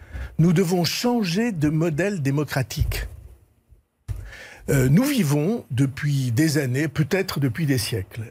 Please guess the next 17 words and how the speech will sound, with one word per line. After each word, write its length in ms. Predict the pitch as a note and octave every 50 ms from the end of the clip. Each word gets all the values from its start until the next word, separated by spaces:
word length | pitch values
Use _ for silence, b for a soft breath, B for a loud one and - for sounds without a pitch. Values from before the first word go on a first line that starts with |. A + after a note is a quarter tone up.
| -
avec 360 | - B2+ B2 C#3 F3 F3 - D#3
un 40 |
modèle 520 | C3+ B2+ B2+ B2 A2+ C3 C#3+ E3 F3 E3 D3 -
en 80 | G#2+ G#2
France 360 | G2+ - - B2+ C#3+ E3 D#3+
selon 400 | - - - - C3+ B2 B2 C3+
lequel, 480 | B2+ A2+ G#2 - - A#2 B2+ D#3 G3+ G#3+ B B B B B B B B B B B _
euh, 160 | C3 A#2+ - - - - _ _ -
c'est, 640 | - - - - G#3 G3 A3+ B3 A#3+ A3 - - _ -
euh, 460 | C3+ C#3 C3+ C3+ C3 B2+ A#2+ A#2 A2+ G2+ G#2 - _ - - - - _
le 260 | - D#3+ D3+ D3+ D3+ D3+ - - - _ - _
pouvoir 500 | - A#3+ B3 A3+ G3+ G#3+ G#3+ G3 - -
qui 120 | - E3+ C3
décide 580 | B2+ A#2+ - - - C#3 C3 B2+ D3+ G#3+ C4 - _ _ _ _ - b b b b b b b b b b _ _ _ _ _ _ _ _ _ _
et 200 | - G3+ F#3+ G3
les 140 | F3 E3 D3+
citoyens, 920 | - - - E3+ - - F#3+ E3 D#3 C#3+ D#3 D#3 E3+ G3 A3 A#3 A3 -